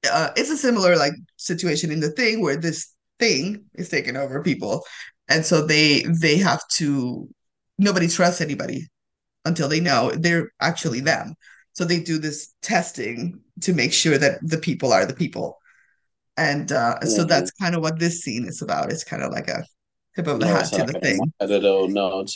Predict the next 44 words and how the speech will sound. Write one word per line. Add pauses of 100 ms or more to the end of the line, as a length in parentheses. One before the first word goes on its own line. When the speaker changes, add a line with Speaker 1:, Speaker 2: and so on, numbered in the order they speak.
Speaker 2:
Oh,
that's
cute.
Speaker 1:
Right. (100)
So
he
makes
everybody (400)
sniff
some
Speaker 2:
Mm-hmm.
Speaker 1:
speed. (800)
Um,
Speaker 2:
And
then
we,
we
later (140)
find
out
that
some
of
them
didn't
actually
sniff
it (140)
because (420)
Speaker 1:
Correct. (380)
Speaker 2:
some
of
them,
like,
there's
that
bit
we
find
out
later
that
Mary
Beth